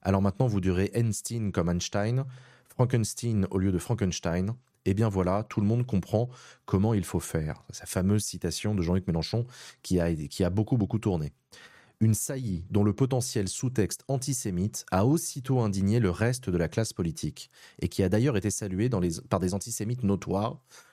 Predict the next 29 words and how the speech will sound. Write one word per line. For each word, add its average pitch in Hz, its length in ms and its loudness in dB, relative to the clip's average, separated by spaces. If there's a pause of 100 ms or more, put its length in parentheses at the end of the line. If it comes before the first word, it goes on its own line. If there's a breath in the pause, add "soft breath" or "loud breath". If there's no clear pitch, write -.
comme 120 200 4
l'influenceur, 104 840 0
euh, 78 480 0 (200)
Alain 110 220 4
Soral. 127 500 -4 (1200)
Les 117 160 4
troupes - 300 0
mélenchonistes, 127 840 0 (120)
comme 160 160 6
à 151 40 2
leur 139 140 2
habitude, 110 540 0 (540)
elles, 113 280 4 (140)
ont 104 100 2
fait 92 160 0
bloc 85 460 -2 (640)
et 101 80 4
dénoncé 113 380 2
une 104 160 0
instrumentalisation 123 1000 0
fomentée 110 480 0 (300 loud breath)
par 95 100 4
le 90 80 2
système 123 320 -4
médiatique 107 460 0
pour 92 140 -2
cibler 104 220 -4
leur 110 140 0
patron. 85 340 -4